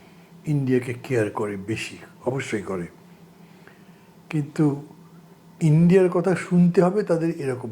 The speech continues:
কোনো বিষয় নেই। আমেরিকা কখনো এরকম বলে নাই যে তারা এই সরকার বদলে ওইখানে ইন্টারিম গভর্নমেন্ট বসিয়ে নির্বাচন করিয়ে দেবে। তারা নির্বাচনের পরিবেশের জন্য যা যা করা দরকার করছিল,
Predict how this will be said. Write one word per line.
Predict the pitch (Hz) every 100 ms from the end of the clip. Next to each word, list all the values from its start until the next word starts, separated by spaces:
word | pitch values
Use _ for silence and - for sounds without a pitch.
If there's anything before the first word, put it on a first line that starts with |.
| 113
কোনো | 113 101
বিষয় | 98 - 92 90
নেই। | 87 76 - - - _ _ - - - - - - - - - - - _ - - -
আমেরিকা | 151 185 185 196 175
কখনো | 170 196 185
এরকম | 170 170 175 160 117
বলে | 131 170 196
নাই | 160 160 170 175 - - - _ _ -
যে | 143 135 147
তারা | 147 151
এই | 147
সরকার | 139 143 156 135 107 110
বদলে | 147 131 135 123 95 - - - - -
ওইখানে | 151 - 160 175 151
ইন্টারিম | 131 160 160 143
গভর্নমেন্ট | 135 123 127 139 113 113
বসিয়ে | 151 - 196 104 90 - 143
নির্বাচন | 160 131 123 101 101
করিয়ে | 95 87
দেবে। | 87 85 - - - - - - - -
তারা | 160 170 160
নির্বাচনের | 147 143 160 156 156
পরিবেশের | 151 160 175 175 202 156
জন্য | 156 151 120
যা | 120
যা | 123 127 -
করা | 107 104
দরকার | 110 107 147 175 -
করছিল, | - - - 95